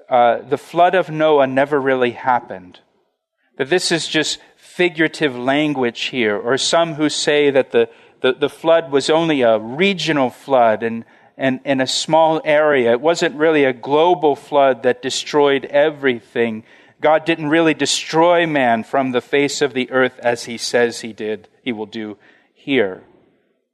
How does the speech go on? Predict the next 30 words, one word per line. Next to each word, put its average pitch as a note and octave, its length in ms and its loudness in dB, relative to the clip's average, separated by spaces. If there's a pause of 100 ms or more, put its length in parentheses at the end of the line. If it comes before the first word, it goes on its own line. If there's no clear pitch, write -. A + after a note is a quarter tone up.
(420)
Well, C#3+ 240 0
if, C#3+ 220 0
if C3+ 120 -8
that's E3 380 0
the D3 120 -6
case, F3+ 420 -2
then B2 200 -6
what D3 140 0
about C#3+ 280 0
our B2 120 0
sin? G#3 560 -6 (1400)
What F3 140 -2
about F3 280 2
our D#3+ 100 2
sin? G#3+ 380 0
Because D#3+ 400 0
the E3 100 2
exact F3 320 0
same F3+ 240 -2
word G3 220 2
is D#3 140 -4
used F3 240 0
to E3+ 60 -2
describe D#3+ 520 0
the D#3 80 0
blotting E3+ 540 2
out E3+ 280 2 (380)
of D#3+ 160 0
our E3 180 4
sin. G3+ 640 -2